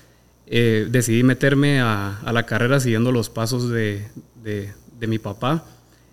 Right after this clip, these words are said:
Y luego, pues poco a poco se fueron incorporando todos mis hermanos y yo decidí, después de graduarme de arquitectura de la Francisco Marroquín, decidí sacar una maestría en tema de marketing,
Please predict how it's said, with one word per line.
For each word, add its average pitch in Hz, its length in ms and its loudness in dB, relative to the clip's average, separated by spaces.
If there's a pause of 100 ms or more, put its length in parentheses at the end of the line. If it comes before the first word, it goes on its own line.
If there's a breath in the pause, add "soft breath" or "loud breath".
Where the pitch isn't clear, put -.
(140)
Y 147 100 4
luego, 156 640 6
pues 123 220 0
poco 139 300 0
a 123 80 2
poco 143 220 2
se 135 100 2
fueron 120 240 2
incorporando 123 600 0
todos 139 180 4
mis 147 160 6
hermanos 143 640 4 (100)
y 120 140 -2
yo 120 140 4
decidí, 127 400 2
después 127 300 2
de 139 60 2
graduarme 131 480 2
de 135 60 2
arquitectura 117 640 -2
de 107 60 0
la 101 260 -4
Francisco 107 400 -4
Marroquín, 135 520 2 (560 loud breath)
decidí 120 360 2
sacar 123 280 0
una 139 140 4
maestría 135 800 2
en 117 140 -4
tema 110 180 -4
de 110 60 -4
marketing, 135 460 0